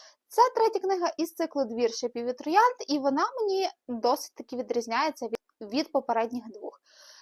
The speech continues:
«Двір шипів і троянд», та-, там в нас нахил саме в любовну лінію між Темліном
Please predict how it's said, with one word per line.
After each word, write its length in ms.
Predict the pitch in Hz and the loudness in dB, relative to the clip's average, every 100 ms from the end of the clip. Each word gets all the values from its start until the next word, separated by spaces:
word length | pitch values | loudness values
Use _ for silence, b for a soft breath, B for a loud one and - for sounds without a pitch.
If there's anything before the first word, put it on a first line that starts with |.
| B | B
«Двір 440 | 214 285 415 480 | 0 4 6 4
шипів 540 | - - 247 330 359 320 | 0 -4 -2 -2 -2 -2
і 20 | |
троянд», 520 | 320 311 311 403 494 - | -2 -2 2 0 -2 -6
та-, 140 | - - | -4 2
там 160 | 311 311 | 4 4
в 40 | |
нас 260 | 302 277 - | 4 -2 -2
нахил 400 | 226 247 427 415 | -2 -2 -2 -2
саме 400 | - 285 302 311 | 2 4 4 2
в 80 | 254 | -2
любовну 400 | 247 226 220 214 | 0 0 0 -4
лінію 360 | 233 466 539 | -6 -6 -4
між 380 | 262 262 359 - | -4 -4 -6 -6
Темліном 520 | - 240 262 240 233 | 0 0 0 -6 -8